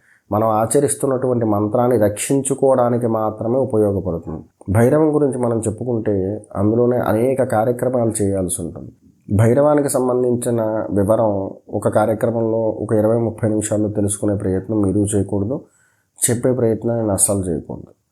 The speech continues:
దానికి కారణం ఏంటంటే దాని తత్వం చాలా విశేషమైనది.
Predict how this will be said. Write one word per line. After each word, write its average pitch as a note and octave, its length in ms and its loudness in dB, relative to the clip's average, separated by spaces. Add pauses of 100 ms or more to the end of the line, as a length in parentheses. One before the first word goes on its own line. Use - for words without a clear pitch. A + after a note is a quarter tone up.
(320)
దానికి G#2 200 0
కారణం A2+ 460 0
ఏంటంటే G#2+ 560 -2
దాని A2 260 0
తత్వం A2 420 -2
చాలా A#2 140 2
విశేషమైనది. G#2+ 840 -2